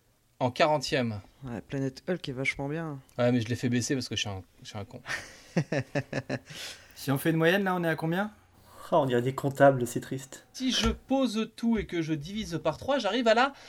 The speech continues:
Speaker 1: trente-septième position.
Speaker 2: Donc à la place de Hulk Futur Imparfait, ce qui est, oui.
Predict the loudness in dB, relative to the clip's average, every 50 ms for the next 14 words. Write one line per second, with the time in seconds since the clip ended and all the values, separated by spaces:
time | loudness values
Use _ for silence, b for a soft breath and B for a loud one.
0 | b b b b -6 -2 2 2 4 4 4 2 2 4 6 6 4 4 0 0
1 | 4 6 8 8 6 4 0 -2 -2 2 4 4 6 4 4 0 0 0 0 -2
2 | -2 -4 -6 -8 -2 4 6 6 6 10 12 12 12 12 12 12 12 12 12 10
3 | 10 12 12 12 12 10 2 -2 2 4 6 6 6 8 6 6 4 6 4 4
4 | 4 4 2 -2 -2 0 2 4 4 2 2 0 0 -2 -2